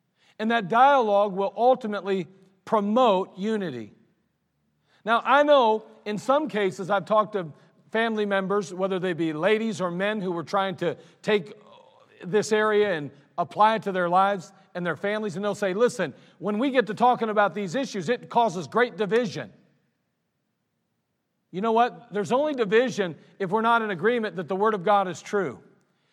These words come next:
And second, you as a leader, whoever's running this thing, better know what the Bible teaches and says.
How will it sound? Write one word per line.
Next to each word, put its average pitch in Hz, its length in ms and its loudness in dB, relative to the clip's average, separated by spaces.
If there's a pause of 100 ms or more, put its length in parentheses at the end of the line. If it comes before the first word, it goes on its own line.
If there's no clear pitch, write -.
(180)
And 165 120 -12
second, 202 600 -2 (240)
you 254 260 -2
as 214 140 -2
a 214 60 0
leader, 208 480 -2
whoever's 202 440 0
running 214 380 -2
this 175 200 -8
thing, 170 300 -6
better 208 340 0
know 220 180 -2
what 202 160 -4
the 180 80 -6
Bible 185 340 0
teaches 160 420 -10
and 151 100 -10
says. 143 460 -4